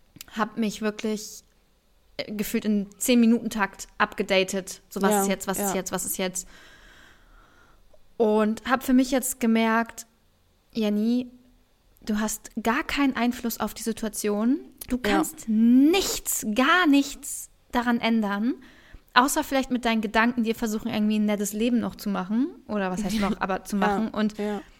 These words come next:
Speaker 1: diese ganze Situation so gut du kannst irgendwie zu manifestieren und einen guten Aus-, dir eine gute Sch-, Gutstrategie rauszusuchen, anstatt die ganze Zeit dir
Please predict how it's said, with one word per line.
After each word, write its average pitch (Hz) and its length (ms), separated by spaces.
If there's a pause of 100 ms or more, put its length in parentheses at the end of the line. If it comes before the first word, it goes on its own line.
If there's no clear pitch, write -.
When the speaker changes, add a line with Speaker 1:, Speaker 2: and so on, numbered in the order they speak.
(160)
Speaker 1:
diese 233 200
ganze 233 240
Situation 247 680
so 240 120
gut 277 300
du 247 60
kannst 247 420
irgendwie 226 280
zu - 160
manifestieren 214 680
und 208 80
einen 214 160
guten 233 300
Aus-, 220 440 (120)
dir 220 260
eine 220 120
gute 254 420
Sch-, 233 240
Gutstrategie 208 640
rauszusuchen, 196 600
anstatt 208 340
die 208 40
ganze 214 200
Zeit 208 180
dir 208 160